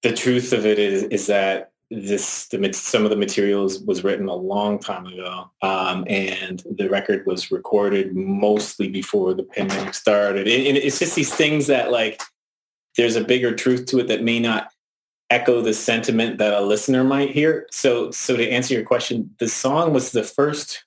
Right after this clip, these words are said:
um, so Total Dust was a record that I re-, I had, uh, released in two thousand twelve.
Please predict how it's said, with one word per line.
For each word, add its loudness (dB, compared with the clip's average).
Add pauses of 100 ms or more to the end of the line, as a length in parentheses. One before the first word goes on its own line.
(140)
um, 0 (640)
so 6
Total 4
Dust 2
was 2
a 0
record 2
that 4
I 0 (840)
re-, 0
I 2
had, 4
uh, 2
released 2
in -2
two -10
thousand -2
twelve. -4